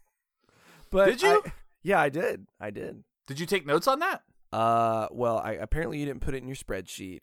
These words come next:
Speaker 1: guy.
Speaker 2: Mm, okay.
Speaker 1: Now you're gonna try to tell me what I said? What, what words came out of my own mouth?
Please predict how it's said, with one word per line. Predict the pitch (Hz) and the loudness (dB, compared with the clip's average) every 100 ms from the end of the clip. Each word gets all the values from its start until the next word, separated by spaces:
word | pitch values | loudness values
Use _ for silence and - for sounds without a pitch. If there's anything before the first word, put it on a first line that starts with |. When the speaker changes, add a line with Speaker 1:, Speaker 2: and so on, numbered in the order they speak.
| 104 | -10
Speaker 1:
guy. | 104 101 92 90 - _ _ _ - | -6 -4 -4 -8 -12 _ _ _ -12
Speaker 2:
Mm, | 247 320 330 339 339 339 339 339 339 339 339 330 - - _ _ _ _ - | -10 -8 -8 -6 -6 -8 -8 -8 -6 -6 -6 -8 -8 -16 _ _ _ _ -10
okay. | 214 147 127 - - | -6 -4 -4 -8 -8
Speaker 1:
Now | 143 | -4
you're | 151 | -2
gonna | 147 | -2
try | 156 | -4
to | 143 | -2
tell | 156 | -2
me | 147 | -2
what | 143 | 0
I | 139 | 0
said? | - 165 170 - | 2 2 2 -4
What, | - 147 156 | -4 -2 0
what | 160 | -2
words | 156 160 170 | 0 -2 -2
came | - 175 | -2 0
out | 170 | 2
of | |
my | 160 165 | 4 2
own | 170 | 2
mouth? | 160 180 202 - | 4 4 2 -6